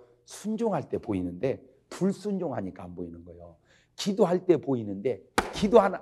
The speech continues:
안 하니까 안 보이는 거예요. 내가 얘기했잖아요. 아브라함이 이삭을 잡아 죽이려고 모리아 산에 올라갈 때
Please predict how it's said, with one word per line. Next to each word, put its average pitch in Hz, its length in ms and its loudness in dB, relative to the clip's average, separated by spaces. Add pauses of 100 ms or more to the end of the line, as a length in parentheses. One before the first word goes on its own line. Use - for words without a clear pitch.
안 156 160 4
하니까 165 300 -2
안 110 100 -6
보이는 107 280 -4
거예요. 92 260 -6 (760)
내가 170 280 8
얘기했잖아요. 104 680 2 (140)
아브라함이 123 1000 2 (1000)
이삭을 151 540 2
잡아 131 320 0
죽이려고 131 480 2
모리아 127 420 4
산에 139 240 -4
올라갈 110 520 2
때 - 400 6